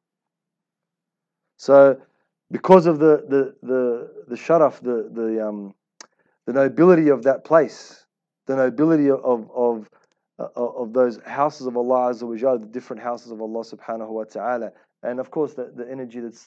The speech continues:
that one has to expend to get to those particular places, and, and of course that's for non-resident in particular. So he says that a person in sitting in the house of Allah,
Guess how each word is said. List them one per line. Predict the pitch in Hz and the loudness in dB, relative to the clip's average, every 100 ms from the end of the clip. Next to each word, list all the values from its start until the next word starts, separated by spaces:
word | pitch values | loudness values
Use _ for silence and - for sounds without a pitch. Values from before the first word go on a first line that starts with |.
| _ | _
that | 120 | -12
one | 107 123 | -8 -8
has | 120 117 | -8 -12
to | - 110 110 _ _ - | -10 -10 -10 _ _ -18
expend | 120 - - 131 123 | -18 -14 -10 -10 -10
to | 117 | -10
get | 143 151 | -10 -10
to | 139 | -10
those | 123 110 | -10 -10
particular | _ 117 113 117 110 | _ -20 -20 -18 -16
places, | 117 110 107 98 _ _ _ _ _ - | -14 -14 -16 -20 _ _ _ _ _ -20
and, | 123 123 | -20 _
and | - 110 _ | -20 -20 _
of | 120 113 | -16 -12
course | - 123 | -8 -8
that's | 120 - | -8 -12
for | 113 | -12
non-resident | 110 107 113 107 101 104 | -10 -10 -10 -12 -16 -18
in | |
particular. | - - - - 101 _ _ _ _ | -20 -20 -20 -18 -20 _ _ _ _
So | - 131 131 123 _ _ | -2 2 2 -2 _ _
he | 123 | -14
says | 117 180 165 180 156 _ _ _ _ _ _ _ _ _ _ _ _ - 127 | -2 2 2 0 -6 _ _ _ _ _ _ _ _ _ _ _ _ -16 -6
that | 135 | -4
a | |
person | 131 160 190 190 151 147 143 _ _ | 2 4 4 2 -4 -4 -12 _ _
in | 143 165 | -4 -4
sitting | 160 208 208 208 196 | -4 -2 0 0 0
in | 175 | -2
the | |
house | 151 151 143 139 | 0 0 -2 -6
of | 123 | -6
Allah, | 110 98 80 | -6 -10 -14